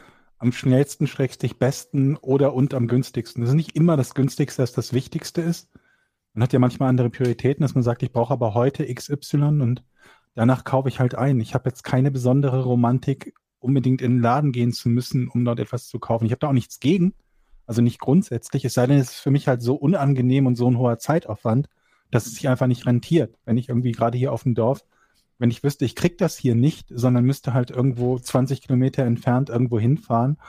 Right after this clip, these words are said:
um mir dann in irgendeinem, äh, miefigen, keine Ahnung, Computerladen ein Kabel zu kaufen,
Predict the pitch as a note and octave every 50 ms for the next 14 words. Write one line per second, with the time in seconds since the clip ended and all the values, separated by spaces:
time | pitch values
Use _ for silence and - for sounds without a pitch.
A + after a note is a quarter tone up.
0 | - - - - - _ _ _ _ - A#2 C3+ C3 A#2 B2 C3 C#3 C3+ C#3+ C#3+
1 | B2 C3 C3+ B2+ B2+ B2+ B2 B2 B2 B2+ - - _ _ _ _ _ - A#2 A2+
2 | A#2 A#2+ - - B2+ A#2+ B2 C#3+ - D#3 C#3 C3 B2+ B2+ B2+ C3+ C#3+ - - C3+
3 | B2+ B2+ A#2 B2+ C#3 C3+ B2 B2 A#2+ - B2 A#2 - D3+ - D3 C3+ B2+ C3 C3+
4 | C#3 B2+ A#2+ A2+ G2+ - - C#3+ D#3+ E3 C#3+ - - A#2 - - G#2+ A2 A#2 -
5 | B2+ C#3